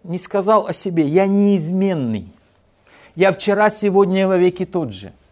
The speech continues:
Неужели Бог не обозначил определённые свои качества,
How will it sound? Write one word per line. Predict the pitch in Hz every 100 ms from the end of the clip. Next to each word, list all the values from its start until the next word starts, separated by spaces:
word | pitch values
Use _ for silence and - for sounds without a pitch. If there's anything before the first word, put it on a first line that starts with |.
| _ _ _ _ _ _ _ _ _ _ _ _ _ _ _ _ _ _ -
Неужели | 202 208 262 302
Бог | 214 262 269
не | 233 233
обозначил | 202 214 180 190 247 254 - 180 -
определённые | 185 214 185 214 233 240 208 175
свои | - 190 214 214
качества, | - - 302 - 139 - - 92